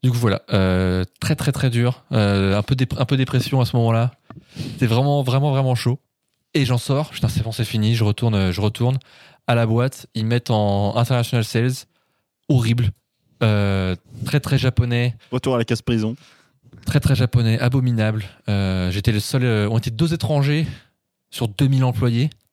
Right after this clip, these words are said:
Speaker 1: Et l'autre mec qui était étranger, il était sur, euh, il était dans, au, au R and D, donc c'est, euh, Research and Development. Il était pas dans le bâtiment. Donc j'étais tout seul, en fait. Euh, et vraiment, vraiment, euh, très, très long.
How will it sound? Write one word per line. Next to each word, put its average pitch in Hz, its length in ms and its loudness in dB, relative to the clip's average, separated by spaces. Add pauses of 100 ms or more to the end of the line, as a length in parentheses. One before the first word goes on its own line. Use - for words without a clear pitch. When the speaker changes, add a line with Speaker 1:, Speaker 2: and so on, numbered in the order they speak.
(460)
Speaker 1:
Et 123 40 2
l'autre 123 200 0
mec 143 120 0
qui 139 80 0
était 131 120 0
étranger, 131 360 0
il 156 100 0
était 120 200 -2
sur, 110 240 -2
euh, 101 180 2
il 107 60 0
était 110 160 -2
dans, 113 80 2 (100)
au, 110 300 0
au 110 60 2
R 120 160 0
and 117 200 0
D, 127 140 -2
donc 110 260 -6
c'est, 92 200 -4
euh, 87 120 2
Research 104 300 0
and 113 60 -2
Development. 101 360 2 (480)
Il 123 60 2
était 117 160 2
pas 139 80 2
dans 135 80 2
le 127 40 2
bâtiment. 117 320 0 (280)
Donc 107 80 0
j'étais 95 180 -4
tout 95 60 -8
seul, 107 180 2
en 87 60 2
fait. - 140 -12 (560)
Euh, - 500 0 (720)
et 104 120 4
vraiment, 107 360 2
vraiment, 107 420 2
euh, 92 80 2 (200)
très, - 160 0
très 117 200 2
long. 113 200 2